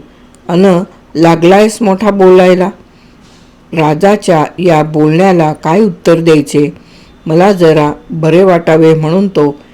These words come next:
हे बोलत असावा, दुसरे काय. आमचा प्रवास सुरू झाला तेव्हापासून मी पाहतो आहे, ज्याला त्याला वाटते आपणच सगळे काही करतो.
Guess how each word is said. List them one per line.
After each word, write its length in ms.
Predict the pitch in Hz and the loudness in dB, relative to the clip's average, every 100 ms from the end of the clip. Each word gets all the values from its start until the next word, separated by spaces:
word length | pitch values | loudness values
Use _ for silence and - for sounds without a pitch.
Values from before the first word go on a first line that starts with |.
| _ - | _ -8
हे 120 | 185 151 | -4 -4
बोलत 480 | 147 151 185 214 | -2 0 0 2
असावा, 420 | 175 - 143 143 139 | 0 -2 -4 -6 -6
दुसरे 440 | 151 143 175 196 | -6 -4 0 0
काय. 280 | 196 175 185 - - - _ _ _ _ _ | 0 -4 -6 -12 -20 -20 _ _ _ _ _
आमचा 360 | 190 190 185 220 | -2 0 0 -2
प्रवास 420 | 202 170 160 160 | 0 0 0 -2
सुरू 340 | - 160 170 | -4 0 0
झाला 320 | 185 180 208 180 | 0 0 0 0
तेव्हापासून 840 | - 160 165 170 170 170 214 196 | 0 -2 -2 -2 -4 -2 0 0
मी 120 | 165 | -2
पाहतो 400 | 165 160 147 196 | -2 -6 -4 0
आहे, 380 | 202 156 170 165 - - - - _ - | 0 0 -2 -4 -8 -20 -20 -20 _ -6
ज्याला 300 | 170 170 185 | 0 2 2
त्याला 400 | 208 180 170 170 156 - _ _ _ | 0 0 0 0 -2 -8 _ _ _
वाटते 640 | - - - - 170 156 - - _ _ - - | -2 -2 -2 0 0 0 -10 -20 _ _ -16 -4
आपणच 580 | 170 170 208 240 240 - | -4 0 2 2 0 -2
सगळे 300 | 196 185 185 | 0 2 2
काही 300 | 185 165 170 | 0 -2 0
करतो. 460 | 175 160 - 139 | 0 -2 -4 -10